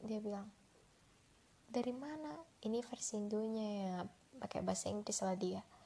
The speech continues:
"Dari mana dapat, dar-, dari mana dapat I D Snapchatku?" Katanya gitu.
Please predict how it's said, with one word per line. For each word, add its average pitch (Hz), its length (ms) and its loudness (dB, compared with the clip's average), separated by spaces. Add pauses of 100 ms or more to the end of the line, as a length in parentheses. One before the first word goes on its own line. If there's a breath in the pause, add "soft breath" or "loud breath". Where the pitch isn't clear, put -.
(1600 loud breath)
"Dari 240 240 -2
mana 285 460 -2
dapat, 262 400 2 (440)
dar-, 240 360 -2
dari 233 360 2
mana 262 280 0
dapat 240 340 0
I 247 220 2
D 240 240 2
Snapchatku?" 240 1400 2
Katanya 220 320 0 (160)
gitu. 226 60 -14